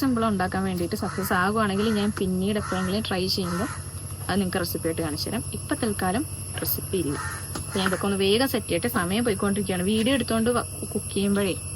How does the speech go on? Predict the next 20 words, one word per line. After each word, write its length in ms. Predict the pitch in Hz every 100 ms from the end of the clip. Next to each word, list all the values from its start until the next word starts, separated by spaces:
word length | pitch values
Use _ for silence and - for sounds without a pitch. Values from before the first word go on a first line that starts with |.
| - - - -
സമയം 340 | 190 190 202 -
വല്ലാണ്ട് 500 | 196 185 190 190 202
പോകും. 280 | 247 139 - - - - - - - - -
ഞാനേ 240 | 220 240
മുമ്പൊക്കെ 420 | 220 208 208 233 262
കയ്യിൽ 280 | 254 214 202
വെച്ചിട്ടായിരുന്നു 500 | 190 190 - 190 165
കേട്ടോ 140 | 180 175
ഈ 40 | 190 -
സബോള 400 | 208 190 196 202 214 - 220
കട്ട് 240 | 202 -
ചെയ്തെടുക്കുന്നത്. 680 | 214 214 208 - 196 190 208 247 - - - - - - -
പക്ഷേ 260 | 202 254 262 247 -
ഇപ്പൊ 180 | 220 254
കുറച്ചുകൂടെ 420 | 269 262 - 240 -
ഈ 100 | 330 427
ക്ലാസ് 540 | 277 - 190 - 254 247 - - - - - - - - - - - - - - - - - - - - - - -
കുറച്ചുകൂടെ 420 | 240 - - 269 285
സിമ്പിളായിട്ട് 500 | 262 240 269 269 262
എനിക്ക് 240 | 262 233